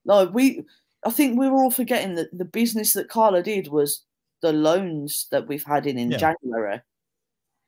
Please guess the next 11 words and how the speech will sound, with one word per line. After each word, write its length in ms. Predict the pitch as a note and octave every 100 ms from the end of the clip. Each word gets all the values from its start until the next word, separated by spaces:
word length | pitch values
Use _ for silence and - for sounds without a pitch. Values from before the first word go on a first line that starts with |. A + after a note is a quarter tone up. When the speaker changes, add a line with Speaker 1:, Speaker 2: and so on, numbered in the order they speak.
| _
Speaker 1:
Obviously, 400 | E3 E3+ E3+ D#3
we've 200 | D3 D3+
spoke 340 | - E3 D#3 D#3
about 220 | D3 -
how 180 | D#3 C#3+
little 280 | D3 A2
time 340 | D3+ D#3+ D3 C#3
period 440 | D#3+ C#3 C3+ C3
she 140 | - C3+
had 300 | C#3+ C3 C3+
between 680 | B2+ - C3+ C3 B2+ B2+